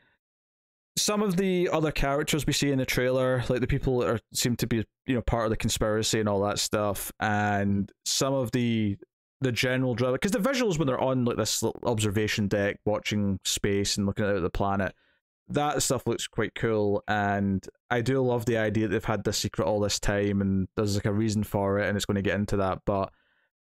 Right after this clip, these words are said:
what we actually see of it playing out just felt like a really generic T V show in the trailer.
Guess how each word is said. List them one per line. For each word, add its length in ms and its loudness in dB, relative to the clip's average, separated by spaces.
what 240 0
we 140 2
actually 260 0
see 320 0
of 100 0
it 120 -2
playing 320 0
out 220 0
just 180 -2
felt 100 0
like 140 -2
a 80 0
really 180 0
generic 640 -2
T 160 0
V 140 2
show 420 0
in 120 2
the 60 0
trailer. 420 0